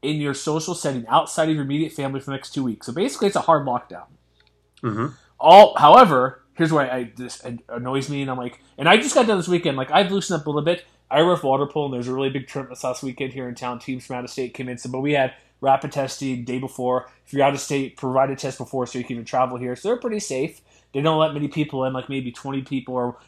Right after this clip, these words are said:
Speaker 1: one person per kid who's playing. So the, and the pools are spread out. So we,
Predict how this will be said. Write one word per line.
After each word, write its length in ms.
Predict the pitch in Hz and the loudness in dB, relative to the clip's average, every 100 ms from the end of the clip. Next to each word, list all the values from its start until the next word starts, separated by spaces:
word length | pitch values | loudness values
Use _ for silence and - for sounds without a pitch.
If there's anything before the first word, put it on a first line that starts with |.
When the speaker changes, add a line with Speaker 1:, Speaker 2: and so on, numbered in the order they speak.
| _ | _
Speaker 1:
one 200 | 135 147 | -2 -2
person 420 | - 143 139 139 | 2 0 0 -10
per 180 | 127 131 | -8 -8
kid 220 | - 135 | -6 -8
who's 160 | 131 - | -8 -10
playing. 300 | 135 127 135 | -10 -10 -8
So 180 | - 127 | -6 -6
the, 280 | 123 120 - _ | -4 -6 -10 _
and 80 | 135 | -10
the 40 | 139 | -6
pools 320 | 156 147 139 | -2 -2 -2
are 40 | |
spread 320 | 131 - 131 | -8 -4 -2
out. 300 | 123 123 127 | 0 0 -2
So 120 | - 139 | -4 -4
we, 320 | 151 156 | -2 -2